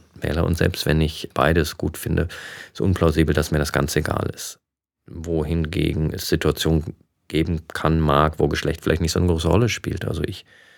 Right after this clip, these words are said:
guck mir an, die, äh, KandidatInnen, die sich für die Studierendenparlamentswahl zur Wahl stellen und vorstellen, da sind mir vielleicht andere Unterscheidungen sich aufdrängender, ja? Also sind die irgendwie Teil der Grünen Hochschulgruppe oder des R C D S,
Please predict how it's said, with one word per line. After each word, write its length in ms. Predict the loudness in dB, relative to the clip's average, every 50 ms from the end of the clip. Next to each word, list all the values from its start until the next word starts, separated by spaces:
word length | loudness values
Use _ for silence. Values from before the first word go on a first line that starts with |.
| _ _ _ _ _ _ _ _ _ _ _ _ _ _ _
guck 160 | -10 -6 -2 2
mir 180 | 2 4 4
an, 200 | 6 6 6 6
die, 260 | 6 6 6 6 6 4 2 2
äh, 180 | 2 2 2 2
KandidatInnen, 880 | 4 4 6 6 6 6 6 6 6 6 4 2 2 4 4 6 6
die 100 | 4 4
sich 320 | 2 2 2 0 -2 -2 0
für 140 | 2 2 4
die 100 | 4 2
Studierendenparlamentswahl 1400 | 2 0 0 4 4 4 6 4 4 4 4 4 4 4 2 0 -2 -6 -6 -2 0 2 4 4 4 2 0 -4 -6 _ _ _
zur 220 | -10 -6 -4 -2 0
Wahl 200 | 2 2 2 2
stellen 280 | 0 0 0 0 0 0
und 120 | 0 -2
vorstellen, 640 | -2 0 0 0 0 -2 -2 -2 0 0 0 -2 -4 -6 -14 -20 -20 -20 -20 -20 -20 -20 -10 -6
da 100 | -4 -2
sind 200 | 0 0 0 2
mir 120 | 2 0
vielleicht 400 | 2 2 2 2 2 0 -2 0
andere 320 | 2 2 4 4 4 4 4
Unterscheidungen 960 | 2 2 0 0 -2 -2 -2 0 2 4 4 4 4 2 2 0 -2 -4 -6 -10 _ _ _ _ _ _ _ _ _ _ _ _
sich 240 | -20 -16 -12 -12
aufdrängender, 840 | -8 -6 -6 -6 -6 -6 -4 -2 0 0 0 0 -2 -2 -4 -4 -4
ja? 240 | -2 -2 0 0 0
Also 220 | -2 -2 -2 -4
sind 380 | -4 -2 -2 -2 -2 -2 -2 -4
die 220 | -4 -4 -4 -4 -6
irgendwie 440 | -6 -4 -4 -2 -2 -2 -2 -4 -4
Teil 260 | -4 -4 -2 0 0
der 100 | 0 0
Grünen 300 | 2 2 4 4 4 4
Hochschulgruppe 640 | 2 0 0 2 2 0 2 2 0 -2 -2 -2 -4
oder 220 | -2 -2 -2 -2 -2
des 180 | -2 -2 -2
R 180 | -2 -2 -4 -2
C 140 | -2 -2 -2
D 80 | 0
S, 320 | 2 2 0 0 0 -4